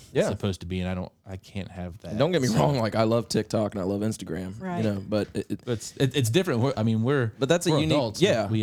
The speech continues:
Speaker 2: we can
Speaker 1: right.
Speaker 2: understand
Speaker 1: We
Speaker 2: that.
Speaker 1: know our standards.
Speaker 2: Yeah.
Speaker 3: Mm-hmm.
Speaker 1: Yeah, that, that's, uh, you know, I've had, I've had kids, you know, come to me about, you know, pressure from parents, uh, to perform in the classroom. You know,
Speaker 3: Mm-hmm.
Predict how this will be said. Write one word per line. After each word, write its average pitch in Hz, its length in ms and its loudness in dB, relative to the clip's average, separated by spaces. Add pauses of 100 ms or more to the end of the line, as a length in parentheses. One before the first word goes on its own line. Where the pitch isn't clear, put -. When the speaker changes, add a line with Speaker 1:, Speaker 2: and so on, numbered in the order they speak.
(120)
Speaker 2:
we 110 120 -4
can - 80 2
Speaker 1:
right. 139 80 6
Speaker 2:
understand 107 500 -2
Speaker 1:
We 139 100 6
Speaker 2:
that. 147 40 2
Speaker 1:
know 131 340 2
our 101 140 0
standards. 95 680 -4
Speaker 2:
Yeah. 90 300 -4
Speaker 3:
Mm-hmm. - 160 -14 (200)
Speaker 1:
Yeah, 113 260 4
that, 117 160 2
that's, - 260 0
uh, 110 360 2
you 113 80 0
know, 110 120 2
I've 127 120 2
had, 131 320 0 (680)
I've 117 120 2
had 123 180 4
kids, 113 420 0
you 110 100 0
know, 98 220 0 (300)
come 113 160 2
to 110 60 2
me 104 220 2
about, 95 440 -2
you 107 80 -4
know, 92 80 -4
pressure 110 380 0
from 101 180 -6
parents, - 580 0 (280)
uh, 98 280 -4
to - 100 -6
perform 107 420 -6
in 87 60 -8
the 107 60 -12
classroom. 107 800 -2 (120)
You 107 120 -4
know, 90 300 -6
Speaker 3:
Mm-hmm. 98 60 -20